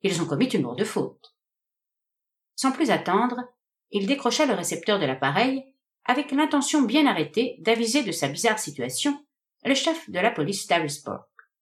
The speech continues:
Allô ? Allô ? Monsieur Todd Marvel ? » répondit dans l'appareil la voix d'Harry Morgan. «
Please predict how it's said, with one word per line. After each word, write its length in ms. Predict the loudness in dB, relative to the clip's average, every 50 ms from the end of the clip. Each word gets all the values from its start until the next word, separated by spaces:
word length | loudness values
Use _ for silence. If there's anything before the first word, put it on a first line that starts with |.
| _ _ _ _ _ _ 0
Allô ? 320 | 2 4 4 4 2 0 -2 -6 _ _ _ _ _ _ _ _ _ _ _ _ _ _ _ _ _ _ _ _ _ _ _ _ _ _ _ _ 0
Allô ? 320 | 2 2 2 0 -4 -6 -12 _ _ _ _ _ _ -4
Monsieur 260 | -2 0 2 2 2
Todd 140 | 2 4 4
Marvel ? » 460 | 4 4 4 2 0 -2 -6 -8 -10 -10 _ _ _ _ _ _ _
répondit 400 | -4 -4 -2 -2 -2 -4 -2 -2
dans 80 | -2
l'appareil 460 | -2 -2 0 -2 -2 0 0 0 0 0
la 120 | 0 0
voix 160 | 2 2 2
d'Harry 240 | 2 2 0 0 -2
Morgan. « 420 | -4 -4 -6 -8 -10 -12 -16 -18